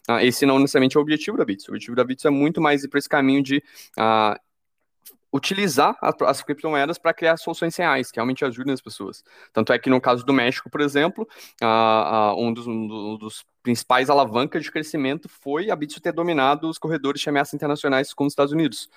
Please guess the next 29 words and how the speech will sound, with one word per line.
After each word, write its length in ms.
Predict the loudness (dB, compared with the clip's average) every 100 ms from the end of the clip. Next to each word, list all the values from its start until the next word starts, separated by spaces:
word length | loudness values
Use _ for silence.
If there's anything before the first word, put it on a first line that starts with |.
| -20 -20 _
ah, 220 | -2 0
que 260 | -2 -4 -4
são 200 | 0 0
bastante 280 | 2 0 -2
presentes, 460 | 0 0 0 -2
né? 100 | -10 -12
Tem 120 | -8
muitos 480 | -2 0 0 -4 -6
mexicanos 560 | -2 -2 2 2 2 2
que 80 | 0
moram 120 | 0
nos 80 | 0
Estados 160 | 0
Unidos 280 | 2 2 0
e 40 | 0
mandam 260 | 2 0
dinheiro 260 | 0 0 0
de 80 | 0
volta 240 | 0 0
pras 140 | -2
famílias, 480 | 0 2 2 -2 -4 _ -20 -20 -4
ah, 120 | -2
e 160 | 2 6
hoje 220 | 6 6
a 60 | 4
Bitso 420 | 2 -2 -4 -6 _ -2
ajuda, 560 | 0 -2 -2 2 2 0 _ _
ah, 220 | -2 0 0
esse, 680 | -2 -4 -2 -2 -2 -4